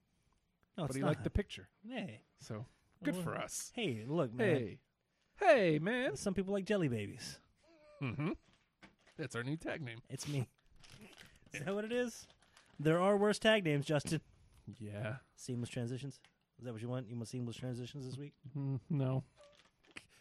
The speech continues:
Speaker 2: 'Cause the real seamless transition is this. Hey, man,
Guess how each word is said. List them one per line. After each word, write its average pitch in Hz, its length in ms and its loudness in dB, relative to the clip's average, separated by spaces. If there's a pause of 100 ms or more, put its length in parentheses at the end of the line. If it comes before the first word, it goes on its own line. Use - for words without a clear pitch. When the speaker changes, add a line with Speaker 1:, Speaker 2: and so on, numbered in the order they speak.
Speaker 2:
'Cause 139 220 -4
the 135 120 4
real 175 220 6
seamless 143 400 0
transition 120 560 -6
is 120 140 -6
this. 156 400 0 (340)
Hey, 214 300 4
man, 175 380 0